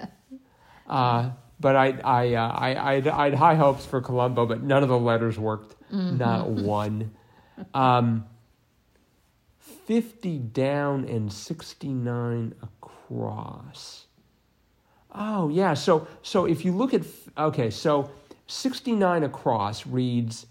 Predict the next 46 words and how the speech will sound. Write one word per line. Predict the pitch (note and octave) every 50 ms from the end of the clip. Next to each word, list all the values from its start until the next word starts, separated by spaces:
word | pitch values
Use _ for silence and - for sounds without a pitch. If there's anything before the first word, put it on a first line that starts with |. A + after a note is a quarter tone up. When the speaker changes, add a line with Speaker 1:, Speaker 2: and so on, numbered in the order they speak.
| - - _ -
Speaker 1:
this | D3 F3+ F#3+ F#3
is | A#3 G#3 F#3+
in | F3 D3 C3
the | A2+
bottom | G#2 G2+ - C3+ C#3 C#3 D3 C#3+ C3+ B2+ B2+ A#2+ - - -
left | B2 A2+ B2+ B2+ B2+ B2+ - - -
corner, | - - A#2+ A2+ A2+ G#2+ G2 G2 G2+
and | - A2 A2+ G#2+
it, | G#2+ G#2+ - G#2+ G2+ G2 G#2 - -
it's | - A#2+ A2+ - - - - -
running | A2+ A#2 A2+ A#2 A#2+ A2+
horizontally. | - B2 A#2+ A2 G2+ A#2 G#2+ G#2+ G#2+ G2+ G2+ G2 F#2+
It's | G2 G2 -
sixty-nine | - B2 - - A2+ G2+ G2+
across, | G2 F#2+ - A2 G2 - G2+
of | F#2 -
course, | - G#2+ - -
so | -
it's | - -
hor-, | - - - - -
so | A#2 - A2 G#2+
it's | G#2 -
horizontally. | - A2 G2 G#2+ G#2 G2 G#2 G#2 F#2+ - - - - - -
With | D3 C3 -
fifty | - E3+ E3+ F3 G3 D#3+
down, | C#3 D3 C3 B2+ B2+ B2+ B2 - -
athlete's | C#3 D3 D#3 D#3 D#3+ D#3+ D3+ D3 C#3+ -
intense | - C#3+ C3+ A#2+ A#2 - - - C#3+ C#3 C#3 C#3 - -
expression. | A#2 B2+ - - - - C3 A#2+ A#2+ A2+ - - G2 F#3 - - _ -
Speaker 2:
Mm-hmm. | F3+ E3 D#3+ D#3 D3+ E3+ D3
Speaker 1:
Well, | D#3+ E3 E3+ E3 - - - - - - - - _ _ -
so, | - - - F#3+ E3+ D#3
and | D3+ D#3 E3+ F3
it, | F3+ F#3 F3
this | E3+ A#3 A#3+ - C4+
is | B3+
one | A3 A3 G#3+ G3+
of | F3
the | E3 D#3+
reasons | E3 F#3 F3+ D#3+ F3+ D3+ C3+
why | C3+ C#3 B2 A#2
I | A2+
started | - - F3 E3+ E3 D3
getting | C#3 C#3+ C3+ C3 B2
confused, | - A#2+ A2 - - F#3 E3+ C#3 A#2 G#2 G2+
because | A#2+ B2+ - C#3+ C#3 C3 C3